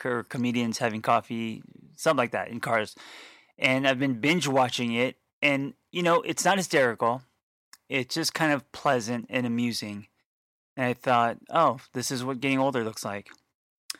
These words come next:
All right, let's talk about engagement. So I had a client once, and she was depressed, and I, we couldn't figure out why, because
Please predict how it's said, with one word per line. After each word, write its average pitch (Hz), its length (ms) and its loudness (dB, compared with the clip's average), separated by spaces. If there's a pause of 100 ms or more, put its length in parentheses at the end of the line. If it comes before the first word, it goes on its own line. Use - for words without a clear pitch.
(880)
All 175 80 6
right, 160 160 6
let's 180 160 2
talk 190 240 4
about 131 600 4 (1700)
engagement. 120 800 -2 (500)
So 127 420 2 (1160)
I 151 80 6
had 175 100 8
a 147 40 4
client 135 320 2
once, 117 400 0
and 117 560 -2
she 123 240 -4
was 117 180 -4
depressed, 107 640 -4
and 107 340 -6
I, 113 120 -6
we 120 200 -10
couldn't 196 240 -4
figure 165 220 0
out 123 180 4
why, 107 520 0
because 110 500 -6